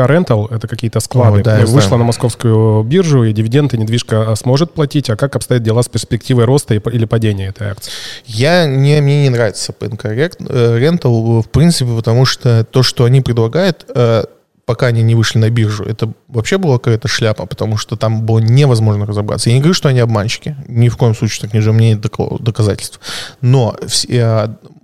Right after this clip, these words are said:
Speaker 2: я просил юристов, которые достаточно квалифицированы, э, разобраться с той документацией, которую они предоставляют, они не смогли. То есть мы не понимаем структуру капитала и кто там за что отвечает внутри этой структуры, там дурдом.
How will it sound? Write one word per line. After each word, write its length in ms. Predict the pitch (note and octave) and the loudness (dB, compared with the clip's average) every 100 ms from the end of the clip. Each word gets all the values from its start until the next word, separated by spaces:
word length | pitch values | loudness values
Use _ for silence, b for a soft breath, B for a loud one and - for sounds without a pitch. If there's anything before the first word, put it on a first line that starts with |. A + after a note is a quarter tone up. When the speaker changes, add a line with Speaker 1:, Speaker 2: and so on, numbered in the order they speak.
| _ | _
Speaker 2:
я 280 | A#2+ A#2+ A#2+ | -8 -2 0
просил 360 | A#2 A#2 - A2+ | 0 -2 2 2
юристов, 460 | A2+ A#2+ A2+ - | 2 2 0 -4
которые 280 | - A2 G2+ | -8 -6 -6
достаточно 420 | G#2+ - A2+ - | -4 -2 -2 -2
квалифицированы, 800 | G#2+ A#2 G#2+ - - G#2 G#2 B2+ - B B B | -2 2 2 0 -2 -2 -2 -4 -8 B B B
э, 200 | A#2 A2+ | -2 0
разобраться 480 | A2 A#2+ A#2+ A2+ - | 2 0 0 -2 -4
с 20 | |
той 140 | - A2+ | -2 -2
документацией, 520 | A2 A#2 A2 G#2+ - | -2 -2 -2 -2 -4
которую 220 | - G#2 | -6 -4
они 80 | G#2 | -4
предоставляют, 600 | G2+ A2 G#2 A2 C3+ E3 - | -4 -4 -2 -2 0 -2 0
они 200 | A2+ B2+ | 2 4
не 140 | E3+ | 4
смогли. 380 | - A#2 G#2+ G2 - | 2 0 -2 -4 -4
То 60 | |
есть 140 | G#2+ - | -2 0
мы 140 | A2 | 2
не 220 | C3 C3+ | 4 4
понимаем 340 | B2+ C3 B2 G2+ | 2 0 0 -2
структуру 380 | - G2 A2 G#2 | -6 -8 -8 -6
капитала 500 | - - D#3 F3 - - | -8 -4 -2 -2 -6 -6
и 360 | A#2 A2 G#2+ - | -2 0 -2 -4
кто 180 | - | -4
там 140 | B2 A2 | 0 0
за 60 | |
что 160 | A2 - | 0 -2
отвечает 440 | G#2+ A2 - G#2 A2+ | -4 -4 -4 -4 -2
внутри 340 | A2 A#2+ E3 _ B B | -2 -2 -6 _ B B
этой 180 | G#2+ A2 | -4 -4
структуры, 420 | A#2+ G#2 - G#2 | -6 -8 -6 -6
там 280 | - G#2+ G#2 | -4 -2 0
дурдом. 440 | A2 A2+ A2 F#2+ | 0 -2 -4 -6